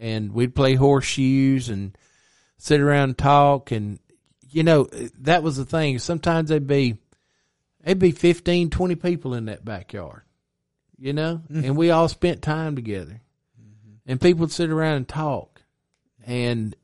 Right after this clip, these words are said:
Speaker 1: you know, w-, nobody does that anymore. They just don't spend time together and just sit and talk. I mean, we're talking,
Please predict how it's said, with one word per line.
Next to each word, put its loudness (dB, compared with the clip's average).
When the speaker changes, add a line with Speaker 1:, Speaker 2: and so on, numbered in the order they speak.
Speaker 1:
you -4
know, 4
w-, -10
nobody 2
does 0
that -2
anymore. -8
They -2
just -2
don't -2
spend -4
time -4
together -2
and -4
just -8
sit -6
and -14
talk. -4
I -6
mean, -2
we're 0
talking, 2